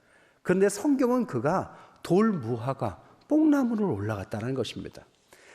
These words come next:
근데 뽕나무가 어떻길래 이게 중요한 부분일까? 성경의 아모스서를 보면 그런 구절이 나와요. "돌 무화과 나무, 뽕나무를 배양하는 목자들이란" 구절입니다.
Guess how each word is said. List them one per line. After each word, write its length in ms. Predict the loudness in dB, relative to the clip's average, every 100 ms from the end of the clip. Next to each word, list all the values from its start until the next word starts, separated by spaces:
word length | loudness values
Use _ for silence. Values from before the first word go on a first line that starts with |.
| -6
근데 160 | -2 2
뽕나무가 560 | 6 6 6 4 2
어떻길래 960 | 2 2 0 0 2 2 4 2 0 -2
이게 240 | 0 2 2
중요한 760 | 0 0 0 0 0 -4 -8
부분일까? 800 | -10 -4 -2 -2 -4 -6 -6 -14 -20 _ _ -20 -20 _ _ _ _ _ _ -20 -20 _ -20 -20 _ -10
성경의 520 | -2 2 4 4 2
아모스서를 880 | 0 -2 0 0 -2 -2 0 2 0
보면 340 | -2 0 0
그런 280 | 0 0 0
구절이 320 | 0 -4 -2
나와요. 380 | -2 -4 -10 -14 -18 -20 -20 -20 -4
"돌 240 | 2 4
무화과 420 | 4 2 0 0 -2
나무, 420 | -2 -2 -2 -2 -6 -10 0
뽕나무를 720 | 2 4 4 4 4 4 2
배양하는 720 | 0 2 2 0 -2 -2 -2
목자들이란" 880 | -2 -6 -2 -2 -2 -4 0 0 0
구절입니다. 600 | 0 -2 -2 -4 -10 -18